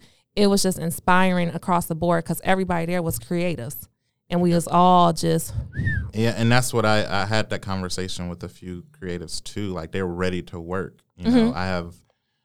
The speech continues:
Speaker 2: photographer, videographer friends that were like, "I can't wait to shoot." You know what I
Speaker 1: Yeah.
Speaker 2: mean? "I can't wait to get out the house and, you know, do something creative with my time." And that was something that I, I realized that, you know, we're all struggling in some,
Speaker 1: Mm-hmm.
Speaker 2: in some form and fashion,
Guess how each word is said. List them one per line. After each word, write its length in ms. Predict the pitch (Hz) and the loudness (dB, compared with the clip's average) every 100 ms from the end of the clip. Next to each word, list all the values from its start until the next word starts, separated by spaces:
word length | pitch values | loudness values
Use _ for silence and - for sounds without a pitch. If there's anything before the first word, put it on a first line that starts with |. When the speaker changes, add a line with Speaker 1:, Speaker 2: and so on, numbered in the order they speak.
| _ | _
Speaker 2:
photographer, 600 | - - 101 95 92 92 | -8 0 0 0 -4 -6
videographer 600 | 87 92 92 101 92 90 | -4 0 2 2 0 -6
friends 320 | - 92 87 | -8 -8 -8
that 100 | 87 | -8
were 100 | 90 | -8
like, 280 | 87 82 82 | -8 -10 -10
"I 80 | 90 | -12
can't 300 | - 104 82 | -8 -6 -4
wait 220 | 92 98 | -4 -6
to 60 | - | -4
shoot." 360 | - 120 101 - | -2 -2 -4 -6
You 80 | 82 | -8
know 40 | 87 | 0
what 60 | 120 | 2
I 20 | |
Speaker 1:
Yeah. 60 | 110 | 4
Speaker 2:
mean? 80 | |
"I 60 | 92 | 2
can't 200 | 95 98 | 2 0
wait 160 | 95 - | 0 -2
to 60 | |
get 100 | 92 | -2
out 120 | 95 | 0
the 80 | 87 | -2
house 400 | 87 104 104 92 | -2 0 0 -2
and, 240 | 90 85 82 _ _ _ | -4 -6 -8 _ _ _
you 80 | 101 | -4
know, 120 | 87 | -4
do 220 | 78 107 | -2 0
something 400 | 104 98 90 92 | 0 -2 -4 -6
creative 500 | 90 92 87 92 87 | -6 -4 -2 -2 -4
with 100 | 95 | -6
my 140 | 82 80 | -8 -10
time." 640 | - 98 101 92 87 85 | -6 0 0 0 -4 -8
And 200 | - 95 | -8 -2
that 140 | 110 123 | 2 2
was 140 | 107 | 2
something 320 | 113 104 101 95 | -2 -2 -2 -2
that 140 | 92 | 0
I, 280 | 92 98 - | 0 0 0
I 100 | 107 | 0
realized 600 | 101 104 120 101 92 90 | 2 2 2 2 0 0
that, 300 | 92 90 85 _ _ _ _ | -2 -2 -4 _ _ _ _
you 120 | - 107 | -6 -2
know, 200 | 95 92 | 0 0
we're 260 | 98 113 | 2 2
all 540 | - 110 117 107 98 98 92 _ | 4 4 4 4 0 -2 -10 _
struggling 560 | - 120 113 92 67 - | -2 0 0 -2 -8 -8
in 120 | 92 | -4
some, 300 | 90 - - | 0 2 2
Speaker 1:
Mm-hmm. 80 | 302 | 0
Speaker 2:
in 80 | 101 | -4
some 220 | - 110 | -2 -2
form 320 | - 107 98 | 0 0 0
and 100 | 87 | -2
fashion, 460 | 87 98 101 - - | 0 0 2 -2 -6